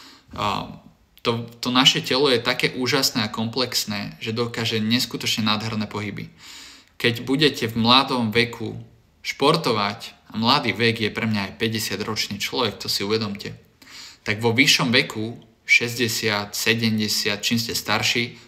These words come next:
to vaše telo bude pevnejšie a lepšie vám slúžiť. Osoba, ktorá od, od detstva športuje, bude pevná aj vo vyššom veku. Predvčerom sme boli u nás na chalupe, vysoko v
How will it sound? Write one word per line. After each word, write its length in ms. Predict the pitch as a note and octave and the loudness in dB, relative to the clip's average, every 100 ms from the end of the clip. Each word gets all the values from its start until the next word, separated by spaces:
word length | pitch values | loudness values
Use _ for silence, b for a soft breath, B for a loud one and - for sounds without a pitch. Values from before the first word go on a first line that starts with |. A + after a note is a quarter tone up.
| B | B
to 120 | A#2 A2 | 0 2
vaše 280 | A2+ - - | 4 2 2
telo 140 | A#2 | 0
bude 200 | A#2 A#2 G2+ | 0 -4 -2
pevnejšie 520 | A2 A2 A2+ A2 A2+ | 0 2 2 2 -2
a 160 | - - | -4 -6
lepšie 320 | A#2 A2+ - G#2+ | -2 2 2 0
vám 80 | G2 | -2
slúžiť. 640 | - G2+ A2 G#2+ G2 - _ _ _ _ _ _ B B B B B - | -4 -4 -4 -4 -6 -12 _ _ _ _ _ _ B B B B B -4
Osoba, 380 | A#2 D3+ C#3+ C3 | 0 4 4 4
ktorá 400 | A#2+ G#2+ F#2+ - | 2 2 2 0
od, 260 | A#2 A#2 - - | -4 -4 -16 -6
od 240 | A2+ A#2 B2+ | -4 -4 0
detstva 460 | C3 B2+ - A2+ A2 | 2 4 2 0 0
športuje, 840 | - A2+ A2+ C3 B2+ C3+ D#3+ - - _ _ _ - | 2 0 0 2 4 4 0 -8 -20 _ _ _ -12
bude 160 | A#2 A2+ | -6 -6
pevná 720 | - A#2+ A2+ A2 G#2+ G#2 G#2 | 0 2 2 2 2 0 0
aj 120 | G#2+ G#2 | -2 0
vo 80 | |
vyššom 320 | G#2+ G#2+ - G2+ | -2 0 -2 -2
veku. 320 | G2+ - A#2 - _ _ _ _ _ _ - _ _ - B B B B B B B B _ _ _ _ _ _ _ _ - | -4 -6 -16 -18 _ _ _ _ _ _ -20 _ _ -20 B B B B B B B B _ _ _ _ _ _ _ _ -2
Predvčerom 680 | A#2 A2+ - - C#3+ D3+ D3+ | 4 4 4 4 6 4 2
sme 180 | B2+ A2 | 2 2
boli 460 | A#2 A2+ A2 G2+ - | 4 4 4 2 0
u 120 | A#2 | 2
nás 420 | A2+ G#2+ G#2+ - | 2 2 0 0
na 180 | G#2+ G2+ | 0 -4
chalupe, 480 | - A2+ B2 C#3 B2+ | 2 2 4 2 2
vysoko 380 | A#2 A2+ A2+ | 2 0 0
v 40 | G#2 | -8